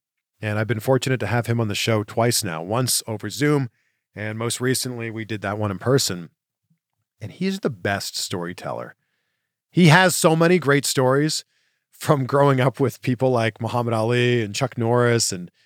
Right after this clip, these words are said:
so many legendary characters from Hollywood. And the way he tells stories and the way he sucks you in to the story and makes you want to hear more,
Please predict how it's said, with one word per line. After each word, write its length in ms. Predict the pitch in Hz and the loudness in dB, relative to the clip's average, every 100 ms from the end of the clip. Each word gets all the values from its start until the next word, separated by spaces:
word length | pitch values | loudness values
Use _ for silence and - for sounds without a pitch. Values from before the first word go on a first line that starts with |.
| _ _ _ _ _ | _ _ _ _ _
so 300 | - - 143 | 0 4 4
many 400 | 143 131 113 90 - | 4 2 0 -6 -6
legendary 1000 | 123 123 135 127 123 113 101 92 90 _ _ - | 0 2 2 0 0 0 0 -4 -8 _ _ -8
characters 840 | 127 117 117 - 98 85 80 - - _ _ _ _ | -2 0 0 -4 -6 -6 -8 -8 -10 _ _ _ _
from 240 | - 107 | -4 -2
Hollywood. 640 | 95 110 117 92 85 78 _ _ _ _ _ _ _ _ _ _ _ _ _ _ - | 0 2 2 -2 -6 -10 _ _ _ _ _ _ _ _ _ _ _ _ _ _ -2
And 260 | 117 117 - - | 0 -2 -6 -10
the 120 | 139 | -6
way 140 | 139 143 | -2 -4
he 180 | - 196 | -4 -8
tells 420 | - - 110 107 | -6 -2 -2 -2
stories 680 | - 107 98 80 - - - _ | -2 -2 -2 -4 -6 -8 -10 _
and 100 | 117 | -4
the 60 | 123 | 4
way 160 | 147 135 | 6 8
he 160 | 160 | 6
sucks 640 | - - 185 156 - - 165 | 4 2 4 2 2 -2 2
you 240 | 165 156 | 6 8
in 520 | 151 165 139 107 98 - | 8 6 4 -4 -12 -6
to 100 | 147 | -2
the 120 | 135 | 0
story 520 | - - 139 143 139 | -2 2 4 6 4
and 100 | 113 | 2
makes 260 | 113 127 - | -2 -2 -2
you 60 | 139 | 0
want 180 | 135 | 0
to 80 | 127 | -2
hear 200 | 104 120 | -2 -2
more, 440 | 107 113 117 95 | -2 -2 -2 -4